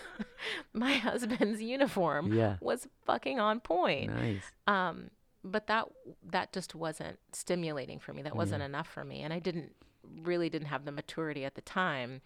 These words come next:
Speaker 1: to recognize the internal struggle I was having, but I was struggling. I, I wanted something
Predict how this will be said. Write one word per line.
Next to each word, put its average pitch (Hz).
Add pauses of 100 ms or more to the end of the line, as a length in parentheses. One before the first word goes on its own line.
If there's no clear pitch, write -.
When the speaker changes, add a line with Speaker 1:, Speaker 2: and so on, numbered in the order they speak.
(320)
Speaker 1:
to 165
recognize 135 (340)
the 151
internal 143
struggle 302
I 127
was -
having, 175
but 254
I 285
was 285
struggling. 285
I, 151
I 170
wanted 190 (600)
something 175